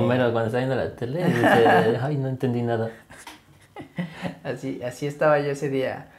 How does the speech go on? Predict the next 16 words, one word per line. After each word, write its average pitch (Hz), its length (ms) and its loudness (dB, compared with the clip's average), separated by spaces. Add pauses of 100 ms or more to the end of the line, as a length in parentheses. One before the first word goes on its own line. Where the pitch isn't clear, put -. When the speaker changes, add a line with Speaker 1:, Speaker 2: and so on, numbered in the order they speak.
(360)
Speaker 1:
Eh, 113 520 -4
que 143 80 -4
también 147 280 2
de 240 100 6
re-, 147 220 4
de 135 140 2
repente, 139 880 0
eh, 95 80 -10
no 110 180 -6
sabía 127 360 -2
qué 131 80 -4
era 127 120 -2
lo 123 140 -6
que - 140 -8
decía 104 380 -6
<laughs> 180 460 -4